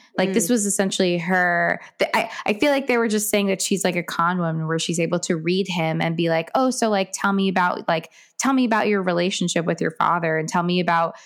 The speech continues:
Speaker 1: your mom. And,
Speaker 2: Mm-hmm.
Speaker 1: oh, I noticed that you winced when I poured the alcohol. What was that about?" And, like,
Speaker 2: Right.
Speaker 1: just, like, really gunning for it. And, like,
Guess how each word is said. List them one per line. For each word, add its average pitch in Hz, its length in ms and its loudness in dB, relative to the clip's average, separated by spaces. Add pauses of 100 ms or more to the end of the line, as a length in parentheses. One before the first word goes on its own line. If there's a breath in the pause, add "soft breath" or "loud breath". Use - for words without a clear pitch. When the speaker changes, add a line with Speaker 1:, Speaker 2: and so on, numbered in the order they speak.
(140 loud breath)
Speaker 1:
your 180 140 2
mom. 165 400 2
And, 160 160 0
Speaker 2:
Mm-hmm. 185 200 -8
Speaker 1:
oh, 202 100 4
I 196 100 2
noticed 185 320 0
that 190 120 2
you 190 200 0
winced 165 420 -6
when 170 120 -4
I 160 80 0
poured 165 320 -4
the - 100 -2
alcohol. 170 460 0
What - 160 -2
was 170 160 -2
that 160 200 2
about?" 160 440 -2
And, 160 100 -6
like, 160 280 -2 (580 soft breath)
Speaker 2:
Right. 170 340 -2
Speaker 1:
just, 247 180 0
like, 302 160 0
really 190 300 2
gunning 165 420 0
for 247 280 0
it. 269 200 0
And, 262 140 2
like, 240 180 0